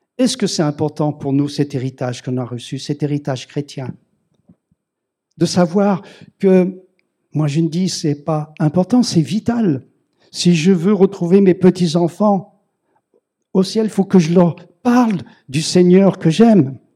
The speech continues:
Il faut qu'ils sachent que leur grand-père a servi le Seigneur par amour. Parce que Jésus est venu sur cette terre pour justement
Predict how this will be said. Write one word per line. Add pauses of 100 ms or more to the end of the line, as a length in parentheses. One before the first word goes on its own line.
(240)
Il
faut
qu'ils
sachent
que
leur
grand-père (680)
a
servi
le
Seigneur (440)
par
amour. (1160)
Parce
que (180)
Jésus (1400)
est
venu
sur
cette
terre (540)
pour
justement